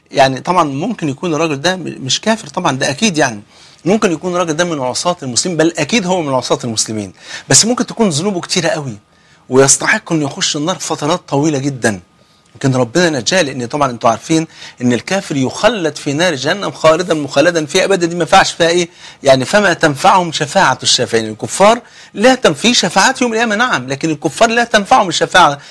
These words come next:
فلا ت-، لا تنفعهم شفاعة الشافعين. فربنا سبحانه وتعالى أمر بهذا الرجل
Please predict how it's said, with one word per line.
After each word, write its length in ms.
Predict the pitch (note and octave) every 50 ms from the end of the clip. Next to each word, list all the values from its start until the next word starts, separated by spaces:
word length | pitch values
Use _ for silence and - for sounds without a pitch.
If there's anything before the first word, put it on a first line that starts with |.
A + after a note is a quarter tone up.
| - _
فلا 200 | - G3 G3+ F#3
ت-، 120 | D#3+ D#3 F3
لا 200 | D#3+ E3+ F#3+ G3
تنفعهم 380 | - D#3+ C#3+ - F3+ E3+ D3+
شفاعة 420 | C3+ - C#3 C3 - D#3+ C#3 - -
الشافعين. 540 | - - - B2+ A#2 - A2+ A2 G#2 G2+ F#2+ - _ _ _ - - - _
فربنا 440 | - E3+ E3 D#3+ C#3+ C#3 A#3+ B3+ A3+
سبحانه 260 | - - - F#3+ F3
وتعالى 380 | D#3 - D#3+ E3 E3+ E3+ E3+ E3+ - _ _ - - _ _ -
أمر 220 | G#3+ B3 C4+ A3+ F3+
بهذا 360 | D3+ D#3+ E3 F3 E3 D#3 C#3+
الرجل 260 | C#3 C#3 C3+ C3